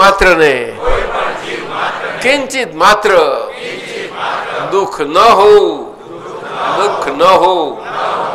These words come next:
દુઃખ ન હોવું, દુઃખ ન હોવું, દુઃખ ન હોવું. આવું કરીને પછી કામે લાગી જવાનું આખો દાડાનું. દાદાએ ત્યાં સુધી કહ્યું છે, ગેરંટી, ખાતરી આપી છે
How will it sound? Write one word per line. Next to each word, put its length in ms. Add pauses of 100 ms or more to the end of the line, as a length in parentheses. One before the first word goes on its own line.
દુઃખ 280
ન 120 (220)
હોવું, 340 (720)
દુઃખ 320
ન 160
હોવું, 480 (760)
દુઃખ 280 (120)
ન 40 (240)
હોવું. 600 (1040)
આવું 280
કરીને 440 (340)
પછી 300
કામે 280
લાગી 260
જવાનું 540 (200)
આખો 280
દાડાનું. 500 (300)
દાદાએ 320
ત્યાં 280
સુધી 280
કહ્યું 320
છે, 200
ગેરંટી, 440
ખાતરી 400
આપી 280
છે 240